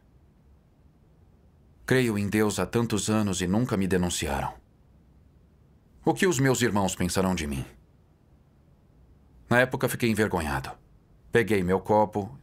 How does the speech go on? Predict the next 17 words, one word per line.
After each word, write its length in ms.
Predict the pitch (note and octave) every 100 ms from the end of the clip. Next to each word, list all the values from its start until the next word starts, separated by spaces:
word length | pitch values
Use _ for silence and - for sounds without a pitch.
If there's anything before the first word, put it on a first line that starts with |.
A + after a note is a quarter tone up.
| -
e 100 | A#2+
tomei 260 | B2 A2+ G#2+
alguns 300 | F#2 G#2+ G2+
goles 300 | G#2+ G2+ F2+
de 120 | E2
água, 380 | D#2+ D2+ D#2 - - _ _ _ _
tentando 460 | - A#2+ B2 B2 G#2
me 140 | F2+
acalmar. 600 | F2+ F#2+ G#2 F#2 F2 F2 - - _ _ _ _ _ _ _ _ _ _ _ -
Meu 100 | B2
coração 460 | B2+ B2 B2 C3
estava 380 | A2+ A2+ A#2 A2+
agitado 520 | G#2+ A#2 - A#2+ A2+
como 240 | A2 A2 A2
um 80 | G#2
mar 140 | G#2+
tempestuoso. 760 | - G2 G2+ F#2 E2+ C#2+ C2+